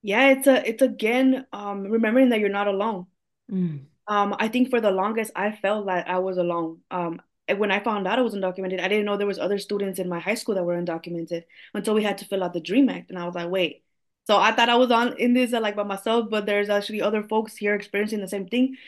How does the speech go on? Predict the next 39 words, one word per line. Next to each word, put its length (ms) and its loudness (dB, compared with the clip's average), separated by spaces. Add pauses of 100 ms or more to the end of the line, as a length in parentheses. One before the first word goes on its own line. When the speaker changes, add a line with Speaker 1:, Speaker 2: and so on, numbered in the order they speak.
(200)
Speaker 1:
which 160 4
I 60 6
wish 300 4
I 120 0
would 180 2
have 80 0
known 240 2
so 120 -4
that 100 -4
we 100 -6
could 140 -2
have 120 0
leaned 260 4
together 500 -2 (220)
to 120 2
hold 280 2
each 180 -4
other, 360 0 (200)
to 80 -4
share 280 4
the 100 6
resources 460 -6
together. 520 -6 (400)
Um, 340 0
and 100 -6
so, 440 0
so 360 0 (120)
all 160 4
of 100 6
us, 320 0 (100)
um, 240 -2
who, 280 -2
you 80 -2
know, 160 -2
are 160 0
waiting 240 0
for 80 -6
that 160 -2
decision 500 -6